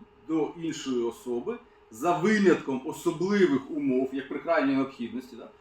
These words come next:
Ми не маємо права розбивати скло та тікати з кав'ярні, якщо немає пожару.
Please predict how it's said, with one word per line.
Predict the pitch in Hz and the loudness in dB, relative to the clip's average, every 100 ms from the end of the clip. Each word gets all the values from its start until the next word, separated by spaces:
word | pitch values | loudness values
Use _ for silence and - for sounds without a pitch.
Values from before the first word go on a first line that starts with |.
| - | -10
Ми | 156 | -2
не | 196 | 0
маємо | 220 190 160 | 4 6 6
права | - 214 233 | 4 4 6
розбивати | 170 147 160 165 151 | 4 2 0 0 0
скло | - 185 | 0 0
та | 139 | 0
тікати | - 156 131 | -6 -6 -6
з | - | -8
кав'ярні, | 139 131 131 185 | -4 -2 -2 -4
якщо | 156 160 | -6 -4
немає | 156 151 143 | -2 0 0
пожару. | 139 127 110 | -2 -4 -6